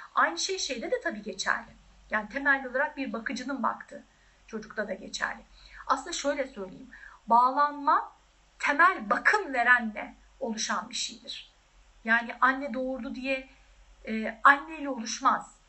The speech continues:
Temel bakımı veren kimse o. Bağlanma konusu çok uzun, çok geniş, tamamen, e, bambaşka,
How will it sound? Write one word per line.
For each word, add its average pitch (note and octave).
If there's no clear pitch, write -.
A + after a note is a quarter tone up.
Temel D#4
bakımı C4
veren A#3
kimse F#4+
o. C4+
Bağlanma D4+
konusu D#4
çok E4
uzun, E4
çok -
geniş, D4
tamamen, D#4
e, G#3+
bambaşka, C#4